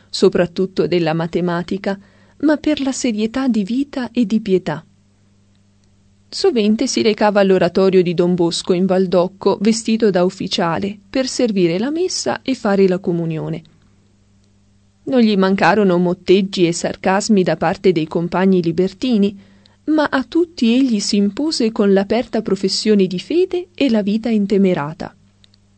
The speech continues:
È risaputo che non beveva e non fumava, non prendeva parte a balli e a feste di società. Quando il re Carlo Alberto dichiarò la prima guerra d'indipendenza all'Austria,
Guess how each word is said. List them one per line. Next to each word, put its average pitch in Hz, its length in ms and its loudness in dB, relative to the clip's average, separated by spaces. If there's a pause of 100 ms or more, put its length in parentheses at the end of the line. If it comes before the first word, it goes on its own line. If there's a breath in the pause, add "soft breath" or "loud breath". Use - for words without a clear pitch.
(1120 soft breath)
È 381 140 -2
risaputo 269 640 2
che 202 140 4
non 185 200 4
beveva 233 440 2
e - 20 2
non 202 180 2
fumava, 175 600 -2 (240 soft breath)
non 208 180 6
prendeva 190 480 2
parte 180 380 -4
a 170 80 -2
balli 262 460 -2
e 214 40 2
a 196 60 0
feste - 420 -4
di 233 100 0
società. 175 640 -4 (1900)
Quando 381 320 2
il 196 160 6
re 208 160 2
Carlo 190 320 0
Alberto 185 520 2
dichiarò 185 440 0
la 190 100 2
prima 190 300 -4
guerra 196 340 0
d'indipendenza 185 840 2
all'Austria, 185 720 0